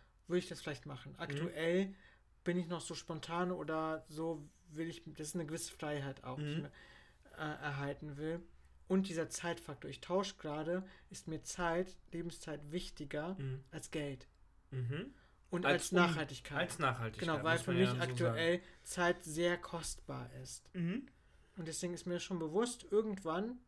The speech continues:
Speaker 1: werde ich das vielleicht auch tun.
Speaker 2: Mhm.
Speaker 1: Und dann versuche ich, an anderen Bereichen ein bisschen nachhaltiger zu sein, um das vielleicht ein bisschen, ich werde zum Beispiel auch, wollte ich auch
Speaker 2: Mhm.
Speaker 1: interessant finden, Nachhaltigkeitssteuer.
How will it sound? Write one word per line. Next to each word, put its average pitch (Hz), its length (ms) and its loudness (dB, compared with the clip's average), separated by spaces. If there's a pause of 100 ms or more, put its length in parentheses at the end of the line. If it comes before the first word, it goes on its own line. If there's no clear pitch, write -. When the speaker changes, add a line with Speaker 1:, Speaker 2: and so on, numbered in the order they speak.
(280)
Speaker 1:
werde 160 180 0
ich 175 100 -4
das - 120 -10
vielleicht 151 220 -10
auch 156 100 -18
tun. 233 380 -4 (120)
Speaker 2:
Mhm. 135 260 -6 (540)
Speaker 1:
Und 165 140 -6
dann 160 160 -2
versuche 160 180 -10
ich, 156 100 -6
an 165 120 -8
anderen 151 240 -4
Bereichen 143 360 -6
ein - 40 -10
bisschen 143 180 -12
nachhaltiger 139 480 -8
zu - 140 -16
sein, 139 180 -6
um 147 160 -10
das 135 140 -10
vielleicht 139 240 -10
ein 143 60 -12
bisschen, - 200 -14 (240)
ich - 160 -8
werde 214 160 4
zum 170 120 -6
Beispiel - 260 -6
auch, 180 300 -4
wollte 151 200 -6
ich - 120 -16
auch 135 200 -14
Speaker 2:
Mhm. 180 80 -14
Speaker 1:
interessant 151 380 -6
finden, 160 400 -8 (280)
Nachhaltigkeitssteuer. 151 1040 -4